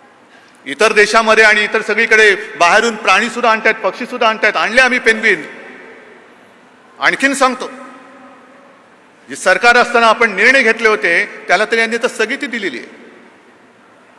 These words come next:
वरळी आरे डेअरीच्या इकडे जागतिक दर्जाचं मत्स्यालय हे झालंच पाहिजे, त्याच्यासाठी मी त्याला संमती दिलेली आहे. पण हे जर का मध्ये आणले आणि पुन्हा तिकडे जर का इमारती उभ्या केल्या,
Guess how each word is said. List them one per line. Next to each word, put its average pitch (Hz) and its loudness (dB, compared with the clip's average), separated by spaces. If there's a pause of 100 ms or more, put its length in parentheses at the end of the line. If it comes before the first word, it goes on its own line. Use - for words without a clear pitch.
(400)
वरळी 180 2
आरे 214 6
डेअरीच्या 220 2
इकडे 220 2
जागतिक 185 0
दर्जाचं 214 2
मत्स्यालय 202 2
हे 170 -6
झालंच 196 2
पाहिजे, 196 2
त्याच्यासाठी 220 -4
मी 214 -2
त्याला 220 0 (760)
संमती 226 -4
दिलेली 233 0
आहे. 190 4
पण - -8
हे 220 -2
जर 220 0
का 220 -4
मध्ये 202 -2
आणले 196 0 (180)
आणि 180 -6
पुन्हा 185 -2
तिकडे 233 -4
जर 220 0
का 220 -2
इमारती 208 -2
उभ्या 196 -2
केल्या, 175 0